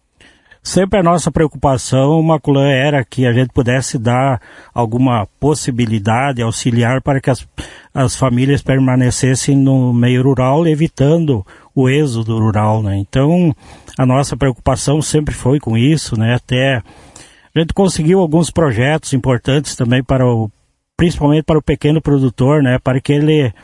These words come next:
se motivasse a ficar na propriedade. E, felizmente, hoje Nicolau Vergueiro tem tido, vamos dizer, a sucessão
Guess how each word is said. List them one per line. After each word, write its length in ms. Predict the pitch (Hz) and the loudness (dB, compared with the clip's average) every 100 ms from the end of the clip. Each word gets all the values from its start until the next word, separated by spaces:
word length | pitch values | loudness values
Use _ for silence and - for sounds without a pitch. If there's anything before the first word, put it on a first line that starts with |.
| - - - - - - | -20 -20 -20 -20 -16 -4
se 160 | - | 0
motivasse 880 | 165 175 180 139 139 165 - - - - | 0 2 0 2 2 0 -4 -12 -10 -4
a 120 | 143 | -4
ficar 400 | - 131 131 131 | -2 -2 0 0
na 120 | 127 | 0
propriedade. 960 | 131 117 127 113 110 113 104 - - - _ _ _ - | -2 -2 0 0 0 0 -2 -8 -16 -20 _ _ _ 0
E, 180 | 175 | 0
felizmente, 880 | - 190 214 175 147 175 175 147 127 | 2 0 2 2 2 2 0 0 2
hoje 380 | 113 127 156 135 | 2 2 2 2
Nicolau 360 | 131 - - 123 | 0 0 0 2
Vergueiro 600 | 139 139 135 165 180 135 - - - _ _ - | 0 2 2 4 2 0 -8 -20 -20 _ _ -2
tem 580 | 151 156 156 131 120 117 | 2 2 2 2 2 -2
tido, 540 | - 139 156 139 107 85 _ | 0 2 2 0 -2 -6 _
vamos 260 | 123 123 104 | -2 -2 0
dizer, 180 | 131 135 | 0 0
a 60 | |
sucessão 720 | - 120 - 120 - 131 156 | 0 -2 0 -2 0 0 0